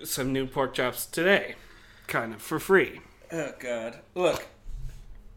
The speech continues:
Speaker 2: this, it, it just, it's just not gonna work. Even if it did, we're not doing it for enough money to make it viable. Look,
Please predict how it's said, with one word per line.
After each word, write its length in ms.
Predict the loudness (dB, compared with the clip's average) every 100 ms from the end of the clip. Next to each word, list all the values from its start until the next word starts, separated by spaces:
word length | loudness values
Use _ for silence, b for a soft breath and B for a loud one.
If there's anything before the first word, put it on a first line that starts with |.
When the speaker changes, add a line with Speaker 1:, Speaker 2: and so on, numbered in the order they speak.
| -20 -20 -20 -10
Speaker 2:
this, 360 | -2 0 -2 -10 -6
it, 200 | 0 0 2
it 140 | 0
just, 400 | 2 0 -2 -4
it's 160 | -4 -2
just 320 | -2 -4 -6
not 240 | 0 0 0
gonna 160 | -2
work. 400 | -2 0 -2 -6 -20 _ _ _ _
Even 220 | -4 0 0
if 100 | 0
it 120 | 0
did, 340 | 0 0 0
we're 80 | 0
not 180 | 0 2
doing 160 | 0 -2
it 100 | -2
for 100 | -2
enough 220 | -2 -4
money 200 | -4 -4
to 80 | -4
make 180 | -6
it 80 | -6
viable. 500 | -4 0 0 0 -6 -12 -20 -20 -20 -20 -10
Look, 280 | -8 -6